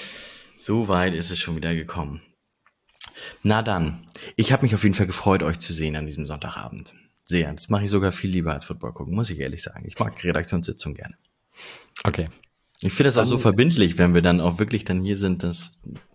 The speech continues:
Speaker 1: da kommt man dann nicht mehr raus aus der Nummer. Da kann man nicht einfach den Chat erstmal, erstmal die Nachricht lesen und wieder weglegen, weil man denkt so, "Oh, nee, hab ich jetzt keine Lust, mich mit zu beschäftigen", sondern sind wir hier zusammen und dann müssen wir hier gemeinsam durch.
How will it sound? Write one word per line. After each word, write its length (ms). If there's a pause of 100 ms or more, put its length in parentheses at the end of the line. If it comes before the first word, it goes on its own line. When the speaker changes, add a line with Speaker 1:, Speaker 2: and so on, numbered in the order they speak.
(140)
Speaker 1:
da 100
kommt 240
man 120
dann 120
nicht 140
mehr 160
raus 220
aus 120
der 120
Nummer. 300 (280)
Da 80
kann 180
man 100
nicht 140
einfach 200
den 220
Chat 280
erstmal, 480 (520)
erstmal 240
die 80
Nachricht 380
lesen 260
und 160
wieder 220
weglegen, 440
weil 120
man 120
denkt 200
so, 140
"Oh, 120
nee, 180
hab 80
ich 60
jetzt 120
keine 180
Lust, 200
mich 120
mit 140
zu 100
beschäftigen", 460
sondern 320
sind 160
wir 80
hier 140
zusammen 400
und 100
dann 120
müssen 240
wir 80
hier 160
gemeinsam 460
durch. 320